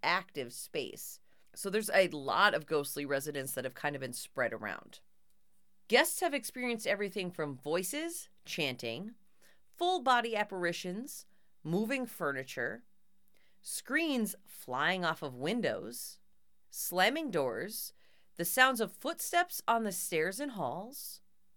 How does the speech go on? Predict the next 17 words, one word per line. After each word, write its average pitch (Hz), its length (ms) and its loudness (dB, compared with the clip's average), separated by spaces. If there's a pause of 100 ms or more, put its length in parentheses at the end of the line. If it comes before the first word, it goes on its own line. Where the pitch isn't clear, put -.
(120)
sudden 156 460 2
temperature 127 480 -2
changes, 170 640 -6 (440)
foul 311 520 8
odors, 147 800 -2 (280)
shadow 302 560 4
people, 139 580 -4 (580)
and 285 340 4 (100)
an 202 180 2 (300)
ominous 320 640 4
lion's 220 760 6
roar, 131 420 0
which 175 280 -2
can 208 160 -2
shake 226 560 0
the 226 120 4
house. - 760 -2